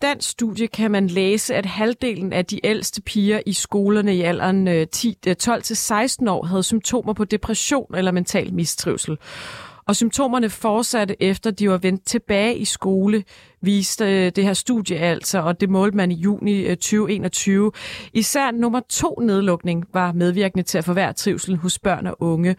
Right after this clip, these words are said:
Og på reporterne har vi også talt med forfatter, øh, til studiet, Trill Julier, der er psykolog og P H D,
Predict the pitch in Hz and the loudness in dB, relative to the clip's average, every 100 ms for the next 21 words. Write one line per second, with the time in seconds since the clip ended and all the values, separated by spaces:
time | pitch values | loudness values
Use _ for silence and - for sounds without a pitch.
0 | - - - - 196 - 214 208 196 196 | -6 -16 -14 -2 -2 0 2 2 2 -2
1 | - 233 262 262 233 220 185 196 - - | 0 0 2 0 0 0 0 -2 -2 0
2 | 226 254 285 - - 214 185 - 190 185 | 0 0 -6 -6 -2 0 0 0 0 0
3 | 190 - 202 185 220 233 180 175 170 175 | -2 -2 0 2 0 -2 0 0 0 -4
4 | - 285 262 202 185 - - - - 269 | 0 0 2 0 -2 -6 -18 -10 -2 0
5 | 233 320 285 214 165 151 202 - 196 - | 2 0 0 0 -2 -2 -4 0 -2 -2
6 | 214 208 208 220 202 202 196 - 202 | -2 0 2 0 -2 0 -2 0 -2